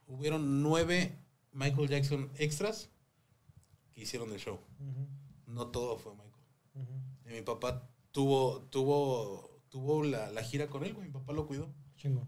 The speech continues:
Speaker 1: Tenía su chamarra de Moonwalker y unas Pepsis, unos, unos rompevientos que eran, antes era una Pepsi de, de lata
Speaker 2: Ujú.
Speaker 1: y era un rompeviento de una promoción de ese entonces, güey.
Speaker 2: Qué chingo.
Speaker 1: Y le digo, "Güey, te impactaste ahorita con, con estos comediantes que la verdad somos, soy muy fan de la comedia, güey."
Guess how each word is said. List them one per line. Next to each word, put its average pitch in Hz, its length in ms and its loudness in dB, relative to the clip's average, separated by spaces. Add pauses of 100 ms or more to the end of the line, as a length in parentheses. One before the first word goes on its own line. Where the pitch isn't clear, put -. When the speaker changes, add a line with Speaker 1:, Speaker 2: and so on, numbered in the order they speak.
(120)
Speaker 1:
Tenía 120 180 -4
su 131 220 2
chamarra 120 380 -2
de 117 80 0
Moonwalker 123 640 -6 (680)
y 104 300 -18
unas 117 280 -6
Pepsis, 123 400 0
unos, 139 280 2
unos 147 220 4
rompevientos 131 540 4
que 127 100 -2
eran, 123 100 0
antes - 160 -8
era 127 80 -4
una 131 120 -4
Pepsi 131 360 -2 (140)
de, 95 760 -6
de 110 80 -8
lata 139 440 0
Speaker 2:
Ujú. 139 180 -4 (280)
Speaker 1:
y 131 60 -14
era 131 80 -2
un 135 80 -2
rompeviento 117 480 -8
de 113 80 -12
una 117 120 -14
promoción 101 400 -16
de 104 80 -18
ese 104 100 -20
entonces, 95 440 -20
güey. - 160 -20
Speaker 2:
Qué 143 60 -16
chingo. 135 300 2 (320)
Speaker 1:
Y - 40 -20
le 110 100 -6
digo, 123 200 0
"Güey, 139 180 -2
te 151 100 -2
impactaste 139 520 -4
ahorita 151 280 -2
con, 113 340 -6
con 110 260 -4
estos 135 320 -4
comediantes 113 440 -10
que 117 140 -8
la 101 80 0
verdad 104 160 -2
somos, 113 240 -10
soy 123 120 -10
muy 131 280 -6
fan 120 280 2
de 117 80 2
la 110 140 -4
comedia, 110 380 -6
güey." 117 140 -8